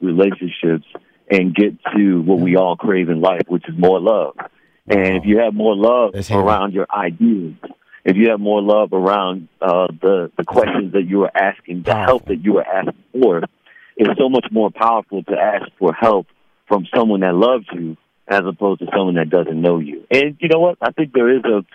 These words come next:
Speaker 1: I think there's a, there, I believe in the inherent good of humanity, and I believe, like I said, people feel better helping, uh, even better helping than being helped.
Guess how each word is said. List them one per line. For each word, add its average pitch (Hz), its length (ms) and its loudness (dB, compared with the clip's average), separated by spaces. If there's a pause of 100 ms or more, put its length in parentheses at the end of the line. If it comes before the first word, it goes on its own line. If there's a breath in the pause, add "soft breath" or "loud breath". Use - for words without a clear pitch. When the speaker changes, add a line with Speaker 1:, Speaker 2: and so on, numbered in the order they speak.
(200 soft breath)
Speaker 1:
I 101 80 0
think 131 180 0
there's 113 200 2
a, - 280 -2
there, 104 380 2
I 113 140 2
believe 113 300 0
in 104 120 0
the 104 100 2
inherent 95 460 0
good 110 340 2
of 95 160 -4
humanity, 101 540 0
and 95 100 0
I 95 80 2
believe, 92 340 0
like 82 160 -2
I 87 80 0 (100)
said, 95 200 2 (360 soft breath)
people 113 320 0
feel 104 420 2
better 104 400 0
helping, 117 640 -2 (480 soft breath)
uh, 98 400 2
even 107 320 2
better 107 260 2
helping 107 500 0
than 92 160 0
being 104 260 2
helped. 117 300 0